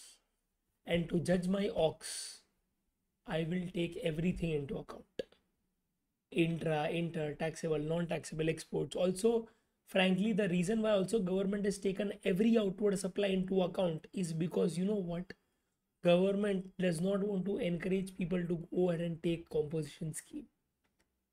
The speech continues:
So they've tried every, you know, every nickel on earth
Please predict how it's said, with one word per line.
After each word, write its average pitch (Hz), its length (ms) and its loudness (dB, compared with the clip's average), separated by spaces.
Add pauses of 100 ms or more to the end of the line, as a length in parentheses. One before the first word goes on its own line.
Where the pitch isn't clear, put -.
(260)
So - 120 -8
they've 185 260 4
tried 202 440 2
every, 220 540 4 (120)
you 180 200 2
know, 220 220 2 (460)
every 202 320 2
nickel 190 420 2
on 180 100 2
earth 139 340 -2